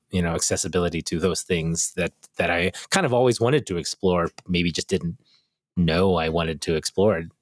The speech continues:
And so, um, you know, I started m-, having more friends that were Asian. Um, of course, I met my wife, and I would say she really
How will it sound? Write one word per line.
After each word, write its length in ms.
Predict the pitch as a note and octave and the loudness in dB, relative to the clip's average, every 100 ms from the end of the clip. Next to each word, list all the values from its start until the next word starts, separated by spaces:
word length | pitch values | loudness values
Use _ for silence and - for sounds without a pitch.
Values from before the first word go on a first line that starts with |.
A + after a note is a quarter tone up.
| _ _ | _ _
And 120 | F2+ E2 | -8 -4
so, 400 | F#2+ E2 D#2+ - - - - _ _ - | 0 0 0 -4 -14 -20 -20 _ _ -4
um, 600 | E2+ D#2+ D#2+ E2 F2 F#2+ - | 0 0 0 0 -2 -4 -2
you 100 | F#2 | 0
know, 100 | F2+ | 2
I 100 | F2 | 0
started 360 | - F#2+ F2 | 0 -2 0
m-, 60 | G2 | 0
having 380 | - G#2 F#2 F2+ | 2 0 0 0
more 200 | F2 E2+ | 2 0
friends 480 | - C3 B2 A#2+ | 2 2 2 2
that 120 | A#2 G2 | 2 2
were 120 | G2+ | 2
Asian. 520 | G#2 G2 G#2+ G#2 A2 | 2 2 2 2 -2
Um, 460 | - F#2 F2+ F2 F2 | -2 -2 0 0 0
of 80 | F#2 | -2
course, 240 | F#2 F2+ | -2 0
I 60 | F#2 | 0
met 180 | F2+ F2 | -2 0
my 120 | F2 | 0
wife, 440 | G#2+ A#2 A2 - - - - _ _ | 2 2 0 -4 -12 -20 -20 _ _
and 320 | F2 F2 E2+ | -2 2 2
I 60 | F2+ | 2
would 160 | E2+ | 0
say 180 | - F2+ | 0 0
she 280 | E2 - A2+ | 0 2 2
really 580 | F#2+ F2+ F2+ E2+ E2+ | 2 2 2 2 0